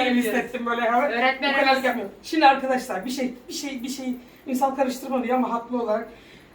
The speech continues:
Speaker 1: Ben dedim ya size, on litre suya on kaşık dedim, değil mi? Bak, bu, bu on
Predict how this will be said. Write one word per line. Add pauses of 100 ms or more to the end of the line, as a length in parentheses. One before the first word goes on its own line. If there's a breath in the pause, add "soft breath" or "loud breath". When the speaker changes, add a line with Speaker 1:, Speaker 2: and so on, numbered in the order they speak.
(160 loud breath)
Speaker 1:
Ben
dedim
ya (140)
size, (640 soft breath)
on
litre
suya (120)
on
kaşık
dedim, (240)
değil
mi? (600 loud breath)
Bak,
bu,
bu
on